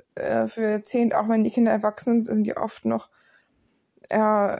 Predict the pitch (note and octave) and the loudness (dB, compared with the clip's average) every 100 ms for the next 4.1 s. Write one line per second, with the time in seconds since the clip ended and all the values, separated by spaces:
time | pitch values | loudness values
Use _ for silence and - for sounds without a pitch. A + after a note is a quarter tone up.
0 | - G#3 - G#3 G#3+ G#3 G#3+ A#3 A#3 A3 | -8 -6 -4 -2 0 -2 -2 -2 -4 -4
1 | A#3 A#3+ B3+ A#3+ A#3 A#3+ A#3+ - A3+ B3+ | -2 0 0 -2 0 2 2 0 0 0
2 | - A#3+ A3+ A3+ A3 - B3 A#3+ A#3+ A3+ | 0 0 0 0 0 0 0 0 0 0
3 | A3 A3+ B3 A3+ - A#3 A3+ A3+ A3+ A3+ | 0 0 0 0 0 0 2 2 0 -6
4 | A3+ | -8